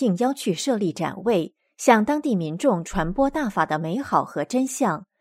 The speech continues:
得到民众赞赏和欢迎。不少民众参加了法轮功展位举办的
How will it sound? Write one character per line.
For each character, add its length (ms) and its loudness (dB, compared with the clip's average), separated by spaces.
得 160 4
到 200 2
民 200 0
众 220 2
赞 220 2
赏 240 2
和 180 0
欢 320 0
迎。 380 -6
不 140 4
少 180 2
民 220 -2
众 240 4
参 240 0
加 140 2
了 160 4
法 180 4
轮 160 0
功 180 -2
展 220 -4
位 160 0
举 220 -6
办 200 0
的 280 0